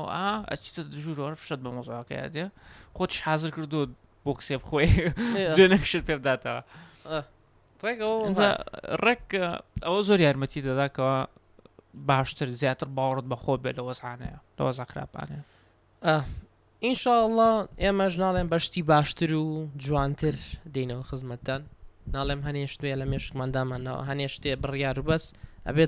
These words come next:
Speaker 2: چاوەڕێ بکەین تۆزە سەبرێوێ، تا ڕێک بکەوێ.
Speaker 1: بزەوە.
Speaker 2: ڕێکی شکەوت ئینشاءالله وەرزێکی تازەی دیوەخان ڕاگەیەنین، بە شێوازێکی باشتر، میوانی بەتواناتر.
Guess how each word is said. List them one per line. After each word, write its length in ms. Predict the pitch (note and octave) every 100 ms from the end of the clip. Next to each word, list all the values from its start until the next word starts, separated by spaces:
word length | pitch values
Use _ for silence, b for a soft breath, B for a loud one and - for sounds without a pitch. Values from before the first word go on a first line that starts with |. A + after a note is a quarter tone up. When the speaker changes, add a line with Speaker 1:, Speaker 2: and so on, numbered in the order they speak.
| -
Speaker 2:
چاوەڕێ 300 | D3 D3 D#3+
بکەین 180 | - C#3+
تۆزە 180 | D3+ D3 -
سەبرێوێ، 440 | D3 C3+ B2+ D#3+ F#3 - - - -
تا 80 | F3
ڕێک 140 | - C#3
بکەوێ. 300 | C3 - C3 G3
Speaker 1:
بزەوە. 640 | - _ _ - - E3
Speaker 2:
ڕێکی 200 | E3+ B2+ -
شکەوت 260 | G3 F#3 D#3
ئینشاءالله 500 | D#3 D#3+ D3 C#3+ D3+ D#3
وەرزێکی 440 | E3 D#3+ D#3 - D3+ D3+
تازەی 340 | C#3+ C#3+ D#3 D3+
دیوەخان 380 | C#3+ C#3 D3 C#3+ D3+
ڕاگەیەنین، 640 | D#3 D#3 D#3+ D#3 D#3+ D#3+ D#3 - b b b b -
بە 80 | D3+
شێوازێکی 480 | - D3 C#3 C3+ C#3+ C3+
باشتر، 540 | B2 B2+ - - E3 D#3 D3 - - C3+
میوانی 400 | C3 C3 C3+ C3
بەتواناتر. 840 | B2+ - A#2+ A#2+ A#2 - D#3+ D#3+